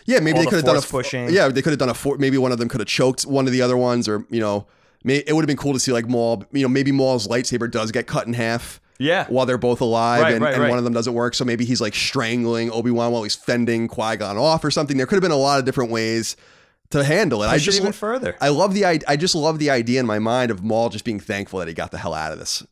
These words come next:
Speaker 1: And
Speaker 2: Yeah.
Speaker 1: that he, it's just like, "We'll see you later." And,
Speaker 2: Right,
Speaker 1: and
Speaker 2: right,
Speaker 1: then
Speaker 2: right.
Speaker 1: maybe, maybe even in episode two, he's just, you only see him a little bit. Maybe he's not even really in it,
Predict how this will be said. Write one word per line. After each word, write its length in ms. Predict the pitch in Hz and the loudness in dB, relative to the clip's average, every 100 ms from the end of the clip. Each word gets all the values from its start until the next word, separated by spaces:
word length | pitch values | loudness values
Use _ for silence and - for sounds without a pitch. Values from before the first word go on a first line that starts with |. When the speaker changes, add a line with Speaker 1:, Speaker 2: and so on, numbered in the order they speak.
| - | -4
Speaker 1:
And 140 | 131 | 0
Speaker 2:
Yeah. 60 | 120 | 0
Speaker 1:
that 140 | 113 | -2
he, 100 | 117 | -4
it's 280 | 120 120 110 | -4 -4 -4
just 140 | - 110 | -4 -4
like, 140 | 98 - | -6 -10
"We'll 180 | - 101 | -10 -8
see 160 | 104 117 | -4 -2
you 80 | 113 | -2
later." 200 | 110 98 | 0 -2
And, 140 | 107 | -2
Speaker 2:
Right, 180 | 131 120 | 0 0
Speaker 1:
and 80 | 110 | 0
Speaker 2:
right, 120 | 127 | 0
Speaker 1:
then 120 | 123 | 2
Speaker 2:
right. 100 | 120 | 2
Speaker 1:
maybe, 400 | 127 131 131 127 - - - _ _ _ | 2 2 2 0 -6 -20 -20 _ _ _
maybe 580 | 117 120 135 147 147 135 | -2 0 2 0 -2 -2
even 200 | 135 139 | 0 2
in 200 | 139 135 | 2 0
episode 320 | 131 - 147 | -2 -2 -2
two, 120 | 156 | 0
he's 200 | 143 127 | 0 0
just, 180 | 123 131 | 0 -2
you 240 | 131 120 120 | -2 0 0
only 140 | 131 | 0
see 160 | - 139 | 0 0
him 80 | |
a 40 | 135 | 2
little 160 | 165 | 2
bit. 160 | 185 87 | 0 -2
Maybe 300 | 95 113 123 | -2 0 0
he's 180 | 123 117 | 0 0
not 180 | 123 131 | 0 2
even 180 | 127 120 | 0 2
really 280 | 123 131 | 2 2
in 100 | 147 | 2
it, 180 | 214 - | 0 -6